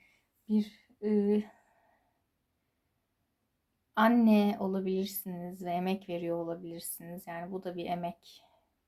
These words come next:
Çünkü, e, böyle bir emek de olabilir, arkadaşlarınıza verdiğiniz bir emek de olabilir. Bir emek veriliyor.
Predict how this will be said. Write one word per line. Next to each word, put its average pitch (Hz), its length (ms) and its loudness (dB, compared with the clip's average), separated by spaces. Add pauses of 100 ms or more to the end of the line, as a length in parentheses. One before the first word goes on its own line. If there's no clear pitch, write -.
(840)
Çünkü, 208 540 -10 (200)
e, 196 440 -6
böyle 233 300 2
bir 208 80 4
emek 185 420 -2
de 233 40 -10
olabilir, 226 420 -4
arkadaşlarınıza 196 920 0
verdiğiniz 190 600 0
bir 170 60 -6
emek 175 380 -10
de 247 40 -8
olabilir. 226 640 -4 (1000)
Bir 285 60 -6
emek 285 240 0
veriliyor. 196 560 4